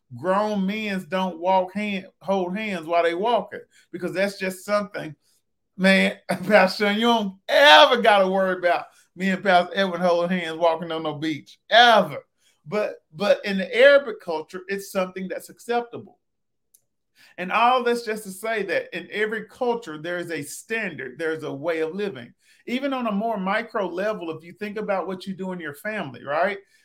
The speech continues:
Uh, I u-, growing up, I used to say, uh, "You know what, Pastor Son? I'm all about being a, a trailblazer, but I'm gonna let somebody else set the standard,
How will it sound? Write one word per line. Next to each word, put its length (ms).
Uh, 180
I 120
u-, 340
growing 400
up, 200
I 40
used 460
to 60
say, 600
uh, 480
"You 120
know 180
what, 180
Pastor 400
Son? 220
I'm 140
all 240
about 340
being 240
a, 60
a 300
trailblazer, 800
but 100
I'm 160
gonna 120
let 200
somebody 440
else 260
set 220
the 100
standard, 540